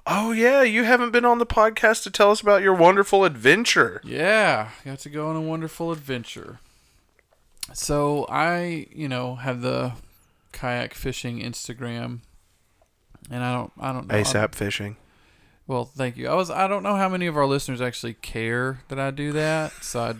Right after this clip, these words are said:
Speaker 2: really try not to promote it on
Speaker 1: Well,
Speaker 2: the
Speaker 1: who
Speaker 2: podcast.
Speaker 1: knows? They might.
Speaker 2: But yes, I have a fishing Instagram, a kayak fishing Instagram specifically, and I have made friends with, um,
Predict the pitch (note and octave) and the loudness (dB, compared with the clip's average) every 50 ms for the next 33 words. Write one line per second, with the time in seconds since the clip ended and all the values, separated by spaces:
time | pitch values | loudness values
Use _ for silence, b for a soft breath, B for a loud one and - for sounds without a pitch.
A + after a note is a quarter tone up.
0 | - _ - - B2 C3 B2+ B2 A#2+ A#2 - - B2 A#2+ A#2+ A#2 A#2+ A#2+ B2 A2+ | -12 _ -18 -10 -6 -4 -2 -2 -4 -4 -6 -6 -4 -4 -4 -4 -4 -6 -6 -8
1 | - - B2 B2 B2 A#2+ - - B2+ B2 A#2+ B2 B2+ B2+ B2+ C3 B2+ - - - | -10 -8 -8 -8 -8 -8 -8 -8 -6 -4 -4 -4 -4 -4 -4 -4 -6 -8 -10 -8
2 | - C3+ C#4+ D#4+ D#4+ F4 G4+ - - - A4+ G#4+ F4 C4 F#3 D3+ D#3 D#3+ - - | -4 0 0 2 2 2 4 4 4 4 4 4 4 2 2 0 -2 -4 -6 -8
3 | - - _ _ - - E3 F3+ A3 A#3 A3+ A3 A#3 B3 B3+ B3+ - b b b | -12 -16 _ _ -10 -4 -2 0 2 4 4 4 4 4 2 -2 -6 b b b
4 | b b b b b b - B2 B2+ B2 B2 A#2+ A#2+ A2 - - A#2 C#3 D3 D3+ | b b b b b b -4 0 2 2 2 2 0 -2 -4 -6 -4 -2 -2 0
5 | C#3+ - D3 D3+ D#3 D#3 D3 - - D3+ D3 - - D3 C#3+ C#3 C#3+ - - C3+ | 0 0 2 2 2 0 -2 -4 -4 -4 -4 -4 -4 -4 -4 -4 -6 -8 -10 -10
6 | B2+ C3+ C3+ C3 C3 C3 C3 B2 B2 - - - D#3 D#3+ D3+ C3+ A2+ - - C3+ | -6 -4 -2 -2 -2 -2 -2 -4 -6 -6 -2 0 2 2 2 2 0 -2 -4 -6
7 | B2 - - A#2+ A#2+ A#2+ B2 - - B2+ B2 A#2+ A#2+ A#2+ - - - A#2 - C3 | -6 -6 -8 -8 -8 -8 -10 -10 -10 -8 -6 -4 -4 -6 -8 -10 -12 -8 -6 -6
8 | B2 - B2 - - A#2 A#2 A#2 A2+ A2 A2 - _ _ _ _ _ _ _ _ | -6 -6 -8 -10 -8 -8 -8 -8 -8 -10 -14 -16 _ _ _ _ _ _ _ _
9 | _ _ _ _ _ _ _ _ _ _ - - B2+ A#2+ B2 C3+ D3+ E3 D#3 C#3 | _ _ _ _ _ _ _ _ _ _ -14 -10 -8 -4 -2 0 0 0 0 0
10 | C#3 C3+ C3+ C3 A#2+ - - - B2+ B2 B2 A#2+ A#2+ A#2+ A#2 A#2 - - - - | 0 -2 -2 -2 -4 -8 -8 -6 -6 -4 -4 -4 -6 -8 -8 -10 -10 -12 -14 -14
11 | _ - B2 B2+ B2 A#2+ A#2 A#2 A2+ - - - - - _ _ _ - - - | _ -12 -8 -6 -4 -4 -4 -4 -6 -10 -14 -20 -20 -20 _ _ _ -18 -12 -10
12 | A#2+ A#2 A2+ A2+ A2+ A2+ A2+ A#2 A#2 A2 G#2 - - | -10 -8 -8 -10 -10 -12 -12 -14 -14 -16 -18 -20 -20